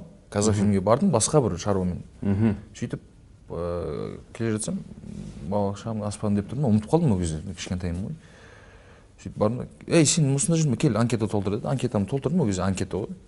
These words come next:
Speaker 1: Анкета
Speaker 2: Иә, иә.
Speaker 1: толтырасың, анау мынау бәрін полностью отырып, осындай, осындай деп. «Ойбай, мынандай киноға түскенмін», — деп ол кезде. <laughs> Болат Шарифовтың киносына түскенмін, «Шолпанның күнәсі», — деп.
Speaker 2: Иә.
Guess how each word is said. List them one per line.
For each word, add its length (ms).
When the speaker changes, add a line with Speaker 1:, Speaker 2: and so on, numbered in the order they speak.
Speaker 1:
Анкета 220
Speaker 2:
Иә, 20
иә. 60
Speaker 1:
толтырасың, 460
анау 200
мынау 260
бәрін 300
полностью 440
отырып, 280
осындай, 320
осындай 300
деп. 140
«Ойбай, 440
мынандай 280
киноға 300
түскенмін», — 320
деп 100
ол 80
кезде. 200
<laughs> 1500
Болат 340
Шарифовтың 520
киносына 320
түскенмін, 240
«Шолпанның 400
күнәсі», — 400
деп. 100
Speaker 2:
Иә. 260